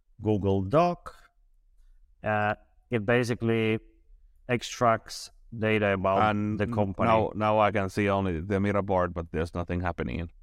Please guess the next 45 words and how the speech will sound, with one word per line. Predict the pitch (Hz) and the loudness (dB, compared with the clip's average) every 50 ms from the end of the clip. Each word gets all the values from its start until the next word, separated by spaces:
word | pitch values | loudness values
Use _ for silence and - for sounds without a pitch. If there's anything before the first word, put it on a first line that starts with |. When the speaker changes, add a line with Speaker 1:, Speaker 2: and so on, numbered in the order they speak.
| - - | -8 -2
Speaker 1:
There's | 101 101 104 101 | 0 0 0 0
nothing | 113 123 - - 120 110 | 0 0 0 0 -2 0
happening. | 107 120 143 - 185 196 220 233 240 - _ - | 0 -2 -2 -2 -6 -8 -10 -10 -14 -16 _ -2
I'm, | 104 104 107 104 95 - _ | -2 -2 0 -2 -6 -8 _
I'm | 117 110 110 117 110 | -2 0 0 0 0
drawing | 98 107 117 120 123 120 113 110 | 0 2 2 2 4 2 0 0
like | 104 101 101 - | 0 0 -2 -2
crazy | - - 113 110 113 101 104 98 | -2 -2 0 0 0 0 -2 -2
here. | 90 95 95 98 | -2 0 0 0
Speaker 2:
No, | 95 87 87 | 2 2 2
I | 92 98 | 2 2
just | 104 123 117 - | 0 -2 -6 -4
see | - 107 | -2 -2
the | 101 98 104 82 67 | 0 0 0 0 0
S | 67 98 107 - - | 0 -2 -2 -2 -2
E | 117 104 101 | -2 0 0
O, | 95 | 0
I, | - 65 71 - - 98 | -2 -4 -6 -4 -2 -2
I | 104 | 0
just | 107 107 - - - - - _ _ _ | 0 -2 -6 -8 -14 -18 -20 _ _ _
see | - - - 107 | -12 -6 -2 0
the | 98 98 92 90 92 - | 2 2 0 0 -2 -2
S | 95 98 - - | -4 -4 -2 0
E | 101 95 | 2 2
O | 90 | 2
Finland | 90 - 98 92 90 85 76 | 0 0 -2 -2 0 -2 -2
and | 82 85 85 | -4 -4 -4
Google | 95 92 87 82 78 80 | -2 -2 -2 -2 -2 -2
Sheets, | - - 78 71 - | -2 -4 -4 -4 -4
and | 82 76 | -6 -6
that's | 69 71 - - | -6 -6 -6 -6
it. | 76 - - _ _ _ - _ - _ _ _ | -6 -6 -8 _ _ _ -20 _ -20 _ _ _
Speaker 1:
All | 95 92 92 | -2 0 2
right. | 92 98 113 143 175 - - - - | 4 4 4 2 2 -2 -8 -10 -4
Um, | - 92 90 92 92 95 - - _ _ _ _ _ _ - | -2 -2 -2 0 -2 -4 -6 -8 _ _ _ _ _ _ -8
can | - 110 104 | -4 -4 -2
you | 104 | -2
see | 104 - - 117 | -2 -2 -2 -2
me | 107 107 107 101 | 0 0 0 -2
moving? | 101 104 110 110 120 131 143 165 175 - _ _ _ - - | -2 -2 0 0 0 0 -2 -4 -8 -10 _ _ _ -18 -16
<laughs> | 107 - - - - 127 - - 110 - - _ _ - - _ - _ _ _ _ _ _ _ _ _ - | -16 -16 -16 -10 -10 -8 -8 -8 -10 -12 -12 _ _ -20 -20 _ -20 _ _ _ _ _ _ _ _ _ -6
Moving | 92 107 107 110 117 | -4 0 0 2 2
Speaker 2:
Nope. | - - | 2 2
Speaker 1:
stuff? | - - - 120 135 131 - - - - _ _ _ _ _ _ _ | 0 0 0 0 0 0 -2 -10 -20 -20 _ _ _ _ _ _ _
No? | 92 98 107 131 156 - | 0 2 2 2 2 0